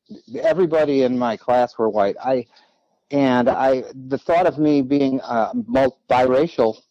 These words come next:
never occurred to me. But I did notice when I started going to college,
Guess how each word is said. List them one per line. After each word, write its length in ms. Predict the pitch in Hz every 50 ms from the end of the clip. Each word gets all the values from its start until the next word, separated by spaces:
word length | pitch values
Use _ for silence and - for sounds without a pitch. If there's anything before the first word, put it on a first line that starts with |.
| _
never 280 | - 135 135 - 165 160
occurred 360 | 131 - - 185 196 214 208 -
to 100 | - 131
me. 340 | 117 110 104 95 98 123 _ _ - - - - _ _ _ _ _ _ _ _ _ _ _ 175 156 139 - -
But 200 | 208 202 196 190
I 200 | 175 180 175 175
did 460 | 151 - - 202 214 247 269 226 196
notice 560 | 202 208 220 220 226 214 190 156 139 - -
when 140 | 151 147 143
I 120 | 139 139
started 460 | 131 - - - 170 175 180 180 160
going 340 | 160 170 151 151 151 143 135 -
to 180 | - 123 113 -
college, 800 | - - - 127 135 139 135 123 110 101 95 95 - - -